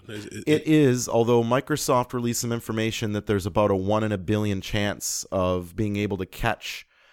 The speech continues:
Speaker 2: the mac address of an, uh, a session during the negotiation period.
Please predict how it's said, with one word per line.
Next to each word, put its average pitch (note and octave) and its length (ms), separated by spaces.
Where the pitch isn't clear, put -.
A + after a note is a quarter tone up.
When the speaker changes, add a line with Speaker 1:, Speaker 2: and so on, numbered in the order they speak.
Speaker 2:
the F#2 580
mac G#2 320
address F#2 460
of F2+ 200
an, F2 320
uh, E2+ 360
a - 80
session G#2 440
during F#2+ 220
the F#2 80
negotiation G2 720
period. F2+ 580